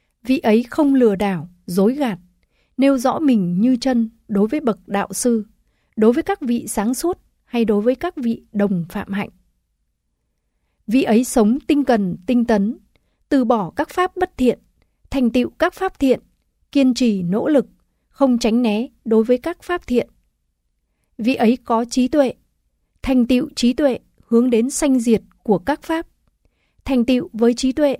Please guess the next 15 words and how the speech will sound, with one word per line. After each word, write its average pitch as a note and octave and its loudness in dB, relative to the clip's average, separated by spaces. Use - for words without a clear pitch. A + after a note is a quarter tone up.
về A3+ 2
sanh D4 0
diệt, B3 2
trí A#3+ 0
tuệ C#4 2
thuộc A3+ 0
bậc G3 -2
thánh, G3+ -2
thể A#3+ 2
nhập G#3 0
và A#3 0
hướng A#3 0
đến A#3 2
trơn C4+ 0
tránh A#3 -2